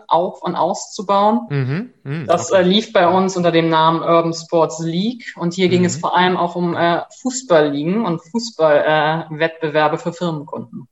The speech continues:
Speaker 2: Ah ja, siehste, da haben sie sich natürlich die richtige Frau geholt. <laughs> Okay, alles klar. So, und dann kam der Switch, dann kam Corona, ähm, und dann ging's los, wirklich, äh,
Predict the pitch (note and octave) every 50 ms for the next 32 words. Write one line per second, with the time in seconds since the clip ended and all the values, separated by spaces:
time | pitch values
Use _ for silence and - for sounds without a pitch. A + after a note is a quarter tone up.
0 | - A2+ C3+ F3 F3+ A#2 F#2 F#2+ _ - - - - - D#3+ E3+ _ _ _ _
1 | _ _ - A2 A2 A#2 B2+ B2+ B2+ B2 C3 A#2 B2 B2 - C3 B2 - - B2
2 | B2 B2+ B2+ C3 B2 A#2+ - - B2 B2 A#2+ A#2 A2+ A#2 A2+ F#2+ G2 _ _ -
3 | - - - D3 - - E3+ D3 - - D3 C#3 _ _ _ _ _ _ _ _
4 | _ _ _ - - - - - - - - - - - - _ _ _ - -
5 | E3 - - B3+ - - - D#3 A3 A3+ - - - A3 C3+ G2+ G2 G2 - -
6 | _ _ _ _ _ - F3+ F#3 E3 B2 - C3+ C3 B2 - D3+ D#3+ F#3+ G#3+ A3+
7 | A3 F#3+ - - D#3+ F3 E3+ D#3+ D#3 D#3 - - F#3 F#3+ F#3+ - - D#3+ D#3+ E3
8 | E3 E3 D#3 D3 D3+ D3 C#3+ D#3 F3 F3+ F#3 F3+ F3+ F3+ F3+ - - - D3+ D3+
9 | D3 D3 D3 D3 D3+ D3 C3+ - - D3 C#3 C3+ C#3 D3 D#3 D3+ D3+ C#3+ - -
10 | D3+ D3 D3+ C#3+ - - C#3 C#3 C#3 C#3+ C#3+ C#3 C#3 C3+ C#3 - - - C3+ C3
11 | C3 B2+